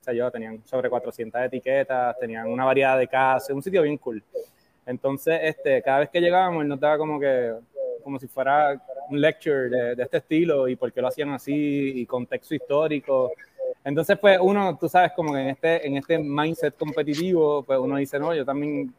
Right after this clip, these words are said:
yo quiero empezar a leer de esto y yo quiero empezar a, a instruirme para que el próximo miércoles yo le pueda decir algo, como dice el boricua, yo,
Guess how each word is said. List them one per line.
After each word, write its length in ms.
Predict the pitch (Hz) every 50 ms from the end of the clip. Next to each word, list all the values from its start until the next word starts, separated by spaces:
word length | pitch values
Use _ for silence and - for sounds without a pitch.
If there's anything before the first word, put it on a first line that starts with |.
| _ _
yo 140 | 135 127 113
quiero 160 | - 147 151
empezar 320 | 160 - 160 - 165 160
a 60 | 165
leer 180 | 160 156 156 156
de 120 | 147 175
esto 360 | 180 - - 156 139 139 135 135
y 80 | 131
yo 100 | 123 123
quiero 180 | 117 123 123 131
empezar 300 | 135 135 135 - 147 147
a, 180 | 147 143 147 147
a 40 | 151
instruirme 520 | 147 139 - 147 147 156 175 170 160 139
para 140 | - 123 113
que 140 | 120 120 113 -
el 120 | 135 123 -
próximo 360 | - 131 127 - - 160 170 170
miércoles 540 | 165 180 180 170 - 147 117 117 117 - - _ _ _ _ - - - - _ _ _ _
yo 100 | 135 131
le 100 | 139 135
pueda 440 | 131 143 151 151 160 160 151 143 139 127 131
decir 300 | 135 135 - 156 151 156
algo, 200 | 156 160 156 143
como 120 | 135 135 131
dice 140 | 135 - 151
el 60 | 147
boricua, 320 | 151 147 147 156 151 151
yo, 80 | 135